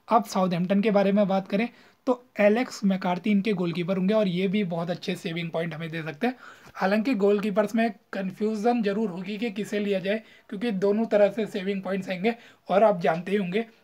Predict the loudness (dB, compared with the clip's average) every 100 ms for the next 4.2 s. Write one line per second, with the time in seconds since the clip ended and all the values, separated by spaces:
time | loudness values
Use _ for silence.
0 | _ _ _ _ _ -12 -4 0 0 0
1 | -2 0 0 0 -2 -2 -2 -2 -2 -2
2 | -6 -4 -4 -4 -8 _ -6 -2 0 0
3 | 2 2 2 -2 -2 -4 -4 -4 -4 -4
4 | -6